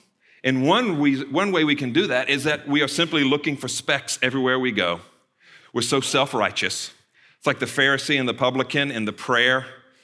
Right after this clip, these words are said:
in Luke's gospel, where Jesus talks to them. A Pharisee went to the temple and was praying, and his, his prayer is basically this:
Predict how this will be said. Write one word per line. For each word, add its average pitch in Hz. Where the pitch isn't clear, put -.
in 101
Luke's 117
gospel, 123
where 98
Jesus 110
talks 123
to 127
them. 117
A 113
Pharisee 123
went 120
to 120
the 110
temple 123
and 104
was 85
praying, 131
and 101
his, 117
his 143
prayer 147
is 127
basically 131
this: 127